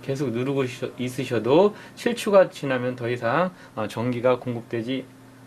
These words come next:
않습니다. 그래서 이 값을 바꾸기 위해서는 메뉴에 진입해야 되는데요. 하나, 둘, 셋, 넷, 다섯.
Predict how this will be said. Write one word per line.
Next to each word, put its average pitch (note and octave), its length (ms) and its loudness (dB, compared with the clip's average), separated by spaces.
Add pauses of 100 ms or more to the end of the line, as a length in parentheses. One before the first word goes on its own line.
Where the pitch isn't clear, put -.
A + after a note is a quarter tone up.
(240)
않습니다. B2 720 0 (520)
그래서 C3 180 0
이 D3+ 320 0
값을 D3 320 0
바꾸기 B2+ 340 -6
위해서는 B2 640 0 (380)
메뉴에 B2 360 0
진입해야 A#2+ 520 -2
되는데요. A2+ 600 2 (320)
하나, A#2 420 -4 (180)
둘, B2 420 -4 (120)
셋, A2 400 -2 (240)
넷, G#2+ 400 0 (280)
다섯. G#2 480 0